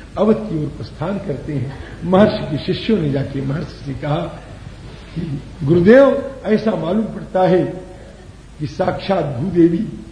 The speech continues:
प्रकट हो गई है या कोई स्वर्ग की देवी जमीन पर उतर आई है।" महर्षि वाल्मीकि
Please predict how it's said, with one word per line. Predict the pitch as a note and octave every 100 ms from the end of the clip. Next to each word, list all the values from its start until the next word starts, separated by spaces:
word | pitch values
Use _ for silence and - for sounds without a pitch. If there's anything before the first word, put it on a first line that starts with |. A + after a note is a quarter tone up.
| - - - - - - -
प्रकट | D3 D#3 D#3 C3
हो |
गई | B2+ B2+
है | B2+ G2+ - - - - -
या | F3+ -
कोई | A3+
स्वर्ग | - - G#3 A3 -
की | E3+
देवी | F3+ F#3+ E3
जमीन | F3+ F#3 G#3
पर | G3
उतर | E3 E3 D3
आई | D3 C#3
है।" | G2+ A2+ - - - - - - - - - - - - - - - - - - - - -
महर्षि | D3+ E3+ - C#3+
वाल्मीकि | D3 D#3 F3+ - D3+